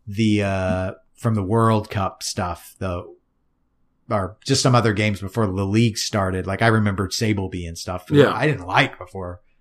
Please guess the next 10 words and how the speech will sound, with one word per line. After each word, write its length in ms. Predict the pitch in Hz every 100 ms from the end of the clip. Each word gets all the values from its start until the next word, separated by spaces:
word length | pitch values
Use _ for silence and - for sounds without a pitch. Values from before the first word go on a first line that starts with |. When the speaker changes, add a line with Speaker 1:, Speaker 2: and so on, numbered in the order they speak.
| _ _
Speaker 1:
uh, 120 | 107 92
I 60 |
started 280 | 90 107 98
watching 320 | 98 95 92
New 100 | 90
York, 400 | 90 113 95 - _ _ _
'cause 100 | - 110
I 40 |
just 140 | 98
thought 220 | 104 101